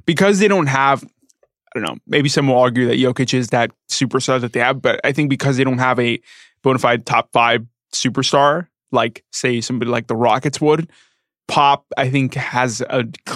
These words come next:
an advantage in that coaching matchup, not just because he's Pop, but because he can sort of arrange the game plan toward limiting whatever, you know, whatever advantages the Nuggets can bring and, and sort of flummox them in, in a way, especially with defense and,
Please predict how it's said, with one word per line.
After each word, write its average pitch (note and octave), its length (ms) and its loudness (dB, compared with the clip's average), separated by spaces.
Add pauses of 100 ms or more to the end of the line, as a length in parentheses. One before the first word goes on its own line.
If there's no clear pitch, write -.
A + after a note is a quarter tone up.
(140)
an C#3+ 120 2
advantage B2+ 560 2
in C3 140 -2
that A#2+ 160 0
coaching B2+ 280 -2
matchup, A#2 340 -2
not C#3+ 180 0
just A#2+ 140 -8
because B2+ 220 -4
he's A#2 120 -6
Pop, E3 240 2
but B2+ 80 2
because C3 220 -2
he B2 100 -2
can B2+ 300 -2 (600)
sort B2 280 0
of A2+ 200 -4 (220)
arrange C3 480 2
the B2+ 80 -2
game B2+ 220 0
plan A#2 400 0 (320)
toward B2 260 0
limiting C#3+ 460 4
whatever, A#2+ 480 2
you B2 160 0
know, A#2 180 2
whatever C3+ 720 2 (380)
advantages D3 420 2
the C3+ 80 2
Nuggets B2 300 0 (120)
can C3+ 260 2
bring A#2 220 0
and, C#3 220 -2 (100)
and D#3 120 0
sort F#3+ 200 4
of F3+ 100 4
flummox C3+ 520 -2
them F#3 180 2
in, E3+ 140 2
in D3+ 140 -2
a D#3+ 60 4
way, D#3+ 180 4
especially C3+ 360 -2
with B2 120 -2
defense B2 400 0
and, A#2+ 220 0